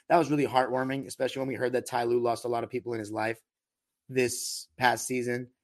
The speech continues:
To hear that kind of good ending to his relationship with his father in the,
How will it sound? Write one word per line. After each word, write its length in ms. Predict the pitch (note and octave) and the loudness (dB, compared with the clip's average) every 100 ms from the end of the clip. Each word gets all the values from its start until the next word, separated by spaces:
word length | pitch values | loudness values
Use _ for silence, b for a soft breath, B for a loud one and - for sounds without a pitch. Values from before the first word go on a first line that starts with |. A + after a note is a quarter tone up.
| _ - | _ -10
To 80 | |
hear 260 | A#2+ C#3 B2+ | 0 4 4
that 300 | A#2+ - - | 2 -2 -4
kind 160 | C3 A#2 | -4 -4
of 120 | A2 _ - | -6 _ -8
good 180 | B2+ C#3+ | 0 0
ending 400 | A#2 A#2+ A#2+ A#2+ | 2 -2 -2 -4
to 100 | - | -4
his 120 | A#2 A2+ | -4 0
relationship 360 | A#2 A2+ A#2+ | 0 0 -4
with 80 | A#2 | -8
his 80 | G#2 | -6
father 400 | A2+ A2+ A#2 A2+ | 0 0 2 0
in 120 | |
the, 80 | A2+ | -4